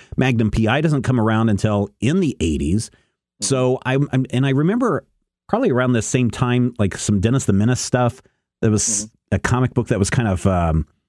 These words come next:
Speaker 1: it felt like a travel and tourism board comic book where Dennis went to Hawaii with his parents and learned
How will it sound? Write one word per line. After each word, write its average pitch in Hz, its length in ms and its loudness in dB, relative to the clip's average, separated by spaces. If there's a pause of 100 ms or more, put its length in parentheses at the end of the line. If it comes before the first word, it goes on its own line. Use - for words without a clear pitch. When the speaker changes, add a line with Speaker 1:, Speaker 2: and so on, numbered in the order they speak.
(500)
Speaker 1:
it 69 140 -6
felt 135 180 -2
like 87 140 -2
a 92 60 2
travel 107 480 0
and 92 100 0
tourism 113 460 0
board 95 480 0
comic 104 380 0
book 98 260 -2
where 90 320 2 (260)
Dennis 107 300 0
went 110 160 0
to 117 100 0
Hawaii 98 380 2
with 98 140 0
his 95 120 -2
parents 98 400 0
and 95 100 2
learned 104 200 2